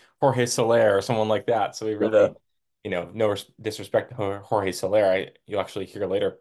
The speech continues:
Speaker 1: probably. He's on a pla-, I'd love to have him on the Red Sox now of remaining guys that are free agents, but, you know,
Speaker 2: Mm-hmm.
Speaker 1: uh, definitely not spending like a big market team this offseason. But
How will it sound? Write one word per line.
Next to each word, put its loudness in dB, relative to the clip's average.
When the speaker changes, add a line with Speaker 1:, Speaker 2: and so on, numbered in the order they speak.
Speaker 1:
probably. -2
He's -6
on -2
a -10
pla-, -4
I'd -6
love 2
to -2
have 0
him -6
on -2
the 0
Red 2
Sox -4
now -2
of -8
remaining 0
guys -4
that -10
are -8
free -4
agents, -4
but, -4
you -4
know, -6
Speaker 2:
Mm-hmm. -8
Speaker 1:
uh, -2
definitely 0
not 0
spending -2
like -4
a -12
big -4
market -4
team -8
this -8
offseason. -4
But -2